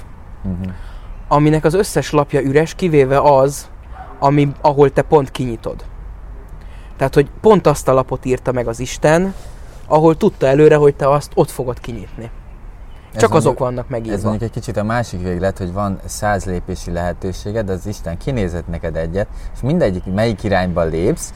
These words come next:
Speaker 1: ő átfirkálta, hogy igazából arra kellett menned,
Speaker 2: <laughs>
Speaker 1: nem?
Speaker 2: Ez a,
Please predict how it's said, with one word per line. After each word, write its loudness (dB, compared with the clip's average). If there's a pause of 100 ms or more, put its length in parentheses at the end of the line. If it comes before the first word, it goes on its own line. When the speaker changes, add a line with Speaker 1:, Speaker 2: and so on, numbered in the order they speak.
(140)
Speaker 1:
ő 2
átfirkálta, 2
hogy 2
igazából 4
arra 6
kellett -2
menned, -6 (140)
Speaker 2:
<laughs> -12
Speaker 1:
nem? 0
Speaker 2:
Ez 4
a, 6